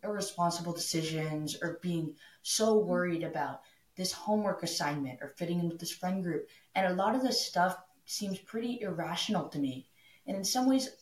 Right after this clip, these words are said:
Speaker 1: I wish I didn't learn half of this
Speaker 2: Mm.
Speaker 1: stuff. And I was learning how to deal with some of this hard stuff now, because no five-year-old should have to mature at the rate I matured at. I look at my five-year-old sister now, and it's almost, it's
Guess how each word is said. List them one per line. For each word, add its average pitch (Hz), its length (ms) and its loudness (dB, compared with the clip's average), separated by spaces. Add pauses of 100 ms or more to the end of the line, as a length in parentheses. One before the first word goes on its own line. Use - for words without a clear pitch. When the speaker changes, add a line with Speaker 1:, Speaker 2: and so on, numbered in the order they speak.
(120)
Speaker 1:
I 196 140 0
wish 185 320 2
I 160 200 -2 (100)
didn't 233 360 2
learn 143 500 -2 (260)
half 147 240 -6
of 156 120 -12
this 160 160 0
Speaker 2:
Mm. - 60 0
Speaker 1:
stuff. 170 200 2
And 165 100 -2
I 156 80 0
was 190 420 2
learning 160 520 0 (180)
how 180 160 2
to 170 140 2
deal 170 180 0
with 165 160 -6
some 180 120 -4
of 170 60 0
this 160 140 -2
hard 160 180 -2
stuff - 240 -4
now, 156 220 -2
because 160 400 -2 (320)
no 214 160 4
five-year-old 190 560 2
should 262 340 2
have 160 320 4
to 156 180 -2
mature 160 480 -2
at 156 140 0
the 156 80 -8
rate 151 260 -2
I 165 120 0
matured 147 380 -6
at. - 280 -10
I 160 80 0
look 185 240 2
at 180 100 -4
my 160 200 0
five-year-old 165 420 -2
sister 160 360 -6
now, 160 560 4 (440)
and 170 140 0
it's 160 160 -4
almost, 170 500 0
it's - 160 -8